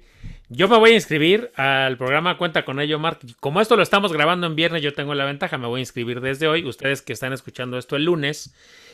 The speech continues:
Y les digo, si tienen suerte, el domingo ya subí el video.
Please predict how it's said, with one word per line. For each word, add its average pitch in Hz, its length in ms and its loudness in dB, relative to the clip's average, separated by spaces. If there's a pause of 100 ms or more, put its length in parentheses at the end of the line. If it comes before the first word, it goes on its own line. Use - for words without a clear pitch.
Y 160 340 2
les 135 160 -2
digo, 143 160 0
si 131 120 -8
tienen 156 240 -2
suerte, 151 300 -2
el 131 80 -2
domingo 131 340 -4
ya 135 140 0
subí 127 200 -6
el 127 120 -4
video. 127 280 -6